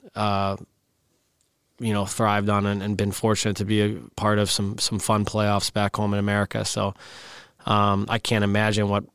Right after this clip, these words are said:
playoffs would be like with fans in the stands here. Um, I hope, I still hope, and I'm still optimistic that that could be, uh, a situation here that we could be a part of. So,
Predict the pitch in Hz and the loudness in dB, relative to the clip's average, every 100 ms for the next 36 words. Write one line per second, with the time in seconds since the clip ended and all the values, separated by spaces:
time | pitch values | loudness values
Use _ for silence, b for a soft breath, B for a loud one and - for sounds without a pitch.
0 | _ - 110 101 - 95 107 104 104 107 | _ -2 2 2 0 0 2 4 2 0
1 | - - - 117 107 107 110 104 120 113 | -8 -8 -2 0 2 2 0 2 2 2
2 | 117 - 120 117 110 - - 107 104 98 | 2 2 2 0 -4 -18 -8 -2 0 0
3 | 98 98 98 101 - _ _ _ - - | 0 -2 -4 -8 -16 _ _ _ -16 -4
4 | 104 101 104 107 104 101 113 104 107 110 | -2 0 0 0 -2 0 0 2 2 2
5 | 107 107 - 107 101 107 107 - 104 - | 2 0 0 0 0 0 0 -2 -4 -4
6 | 101 104 - 104 104 101 95 B B B | 0 0 0 0 0 0 -4 B B B
7 | B B B B - 104 101 101 101 101 | B B B B -6 -4 -2 -2 -4 -4
8 | - _ - - - 107 107 104 98 104 | -8 _ -8 -2 0 0 2 0 0 -2
9 | 101 98 98 101 95 104 104 101 101 98 | 0 0 0 -2 -2 -2 -2 0 0 0
10 | 98 - 101 | -2 0 -2